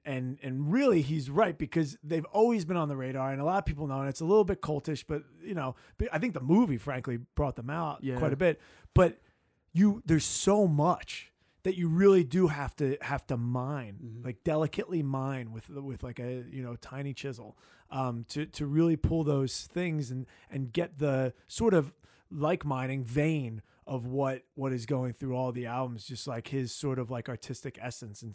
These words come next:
Speaker 1: and see, wow, this is, this is what he's doing, and this is how it works, and how he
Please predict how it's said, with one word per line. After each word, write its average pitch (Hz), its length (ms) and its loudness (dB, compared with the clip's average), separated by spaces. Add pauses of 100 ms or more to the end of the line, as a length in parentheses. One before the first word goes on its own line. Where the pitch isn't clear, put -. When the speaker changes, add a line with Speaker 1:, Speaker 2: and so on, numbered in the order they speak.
Speaker 1:
and 123 180 -10
see, 139 460 -4 (360)
wow, 147 240 6
this 127 240 -2
is, 131 260 -6
this 139 220 -2
is 120 120 -6
what 120 200 -6
he's 104 140 -12
doing, 160 260 -6
and 117 100 -10
this 143 140 -8
is 143 100 -12
how 127 200 -8
it - 100 -12
works, 151 340 -4
and 123 100 -12
how 117 260 -10
he 123 180 -8